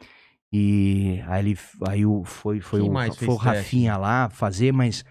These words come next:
Speaker 1: sempre assim, eles, eles, eles classificavam lá uma, uma, faziam um ranking, né, de
Speaker 2: Sei.
Speaker 1: quem tinha mandado bem,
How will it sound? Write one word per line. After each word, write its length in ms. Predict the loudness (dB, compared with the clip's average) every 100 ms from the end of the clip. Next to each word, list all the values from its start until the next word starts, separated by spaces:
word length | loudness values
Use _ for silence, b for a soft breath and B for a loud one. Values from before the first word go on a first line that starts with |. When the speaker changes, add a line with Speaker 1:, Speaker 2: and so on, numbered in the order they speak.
| b -4
Speaker 1:
sempre 320 | -2 0 0
assim, 240 | 0 2
eles, 240 | 2 0 0
eles, 420 | -2 -2 -4 -2
eles 340 | 0 2 2 -2
classificavam 840 | -4 -4 -4 -4 0 0 0 0
lá 200 | 0 0
uma, 140 | 0
uma, 420 | -2 0 0 -2 -2
faziam 300 | 2 4 4
um 40 |
ranking, 420 | 4 4 2 2
né, 120 | 2 2
de 80 | 2
Speaker 2:
Sei. 80 |
Speaker 1:
quem 160 | 2 0
tinha 160 | 2 0
mandado 400 | 2 0 0 -2
bem, 560 | -2 -2 0 0 -2